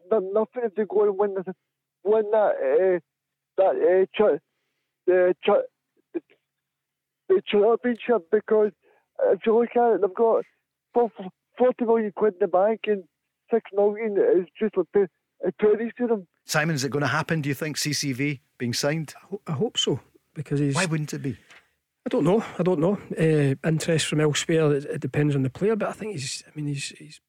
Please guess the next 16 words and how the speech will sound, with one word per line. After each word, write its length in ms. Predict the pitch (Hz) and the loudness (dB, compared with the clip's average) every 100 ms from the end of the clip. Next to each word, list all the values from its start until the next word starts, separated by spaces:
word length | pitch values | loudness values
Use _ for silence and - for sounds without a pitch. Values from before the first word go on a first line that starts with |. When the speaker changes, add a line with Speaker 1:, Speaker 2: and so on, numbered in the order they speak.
| _ | _
Speaker 3:
he's 160 | _ 160 | _ -16
had 100 | 147 | -14
a 40 | 147 | -10
fantastic 540 | 156 - 180 - - | -10 -6 -6 -4 -8
first 220 | 135 131 | -6 -6
season. 420 | - 135 147 139 - _ | -4 -2 -2 -4 -8 _
They 80 | 143 | -14
qualify 600 | - 151 139 - 143 135 | -4 -2 -2 -2 -2 -2
for 800 | 123 _ _ _ _ _ _ - | -6 _ _ _ _ _ _ -16
the 100 | 127 | -8
Champions 360 | 147 156 165 170 | -4 -2 0 0
League 180 | 170 | -2
if 100 | 156 | -2
they 80 | - | -4
win 220 | 139 135 | -2 -2
this. 380 | 151 143 - 170 | -2 -4 -8 -8